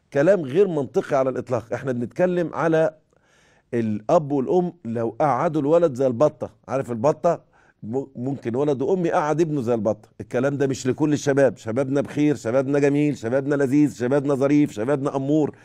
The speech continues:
شبابنا حليوة. خلاص؟ إحنا بنتكلم على بعض الشباب الوحشين اللي مش كويسين، عشان ما تقولش إيه بيهاجم الشباب.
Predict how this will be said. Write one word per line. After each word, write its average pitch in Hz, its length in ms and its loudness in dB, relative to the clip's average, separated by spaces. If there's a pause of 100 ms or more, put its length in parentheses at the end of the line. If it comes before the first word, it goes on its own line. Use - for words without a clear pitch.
(100)
شبابنا 143 380 2
حليوة. 151 440 2 (300)
خلاص؟ 165 460 2 (180)
إحنا 139 120 -6
بنتكلم 180 320 0
على 147 140 0
بعض 160 200 2
الشباب 147 440 2 (380)
الوحشين 143 640 -2 (440)
اللي 143 140 0
مش 139 140 -4
كويسين، 127 420 -2 (260)
عشان 120 300 -4
ما 139 80 0
تقولش 151 280 -4
إيه 156 160 2
بيهاجم 143 460 2
الشباب. 127 440 -2